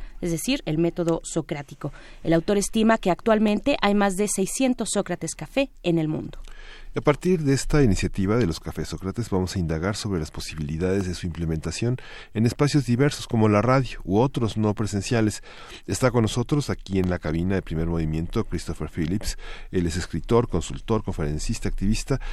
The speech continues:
Speaker 2: y es especialista reconocido internacionalmente como en el método socrático.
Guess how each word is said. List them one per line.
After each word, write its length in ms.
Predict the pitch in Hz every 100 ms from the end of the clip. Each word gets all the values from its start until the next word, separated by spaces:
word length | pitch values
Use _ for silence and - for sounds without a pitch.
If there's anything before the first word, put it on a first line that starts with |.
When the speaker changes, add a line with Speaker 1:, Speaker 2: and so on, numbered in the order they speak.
| - -
Speaker 2:
y 80 | 143
es 80 | 160
especialista 640 | 160 147 135 120 123 -
reconocido 520 | 120 107 92 82 110 104
internacionalmente 760 | 101 90 101 92 95 92 -
como 320 | - 90 82 -
en 140 | 87
el 100 | 82
método 320 | 87 - 87
socrático. 560 | 78 95 131 - 90